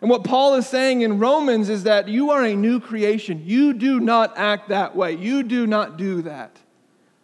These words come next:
You're a new creation with new desires and new wants. You cannot continue in sin that grace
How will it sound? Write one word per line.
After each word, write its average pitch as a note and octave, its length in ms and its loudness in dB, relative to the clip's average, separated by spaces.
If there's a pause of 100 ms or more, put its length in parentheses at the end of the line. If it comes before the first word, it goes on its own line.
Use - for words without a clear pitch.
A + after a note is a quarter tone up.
(560)
You're C4+ 160 0
a A#3 60 2
new A#3+ 220 2
creation G#3+ 480 -2
with D3+ 140 -10
new A#3 200 2
desires G3+ 640 -4
and D3 120 -12
new C4 200 -2
wants. G#3 460 -2
You C4 180 0
cannot A#3+ 760 -4
continue G3+ 440 -6
in F3 100 -8
sin G#3 400 -6 (240)
that E3 160 -8
grace F3 500 -6